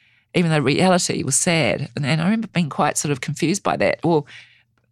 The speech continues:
you know, I sort of felt quite relieved that he was obviously happy wherever he was.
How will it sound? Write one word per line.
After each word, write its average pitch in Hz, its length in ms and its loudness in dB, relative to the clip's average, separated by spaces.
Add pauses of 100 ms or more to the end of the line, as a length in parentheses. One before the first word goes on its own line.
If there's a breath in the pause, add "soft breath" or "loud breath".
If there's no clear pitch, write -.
(460)
you 190 60 2
know, 147 100 0
I 160 100 2
sort 165 180 -2
of 156 120 0
felt - 460 -2
quite 139 220 0
relieved 151 600 2
that 117 100 -2
he 131 80 -2
was 131 140 -2
obviously 123 560 -2
happy 185 480 -4 (300 loud breath)
wherever 147 260 0
he 139 160 -2
was. 131 500 0